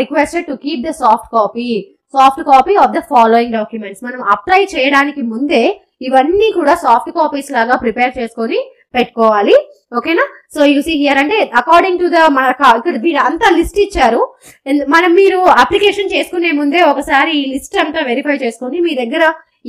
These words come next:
ఏ ఏ certificates applicable గా ఉంటే ఆ certificates అన్ని కూడా మీరు set చేసుకోండి. Okay, um, next one, applicant who possess requisite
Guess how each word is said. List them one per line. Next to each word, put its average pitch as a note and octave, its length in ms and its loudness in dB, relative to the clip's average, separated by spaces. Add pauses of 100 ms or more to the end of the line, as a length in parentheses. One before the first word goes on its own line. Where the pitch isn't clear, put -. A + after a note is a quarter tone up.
ఏ F4+ 40 2 (120)
ఏ - 20 0 (100)
certificates D#4+ 580 -4
applicable D4+ 520 -4
గా C#4+ 80 4 (120)
ఉంటే B3 200 -2 (560)
ఆ - 20 6 (120)
certificates G4+ 580 -2
అన్ని C#4+ 240 -2
కూడా D4+ 220 -2
మీరు A#3 200 0
set A3+ 220 0
చేసుకోండి. C4+ 540 -2 (420)
Okay, A4 160 -2 (460)
um, C4 220 6 (220)
next F4+ 200 -4 (100)
one, D#4+ 120 2 (360)
applicant A#4 460 2
who F#4 80 4 (120)
possess C#4 400 2 (280)
requisite G#4 540 0